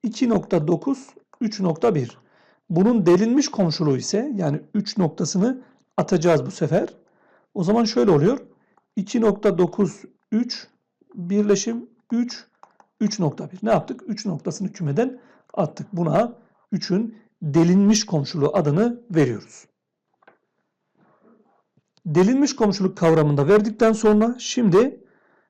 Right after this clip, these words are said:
e, bir diğer önemli kavram olan yığılma noktasına geçeceğiz. A reel sayıların bir alt kümesi, küçük a da bir reel sayı olsun.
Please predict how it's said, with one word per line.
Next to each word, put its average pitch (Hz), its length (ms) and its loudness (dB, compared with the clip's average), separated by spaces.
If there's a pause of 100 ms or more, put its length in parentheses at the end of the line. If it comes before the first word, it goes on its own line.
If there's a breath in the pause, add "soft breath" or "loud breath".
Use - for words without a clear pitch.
(200 soft breath)
e, 185 60 2 (640)
bir 190 220 0
diğer 190 220 4
önemli 151 360 0
kavram 151 360 0
olan 208 200 -2
yığılma 180 500 2
noktasına 165 460 -2
geçeceğiz. 139 580 -4 (460)
A 220 340 -4 (100)
reel 202 240 -2
sayıların 165 520 -4
bir 147 140 -8 (120)
alt 170 200 -6
kümesi, 196 540 -6 (1000)
küçük 208 300 -8
a 165 180 -4
da 156 140 -4
bir 233 220 -8 (340)
reel 165 220 0
sayı 135 260 -6
olsun. 233 440 -10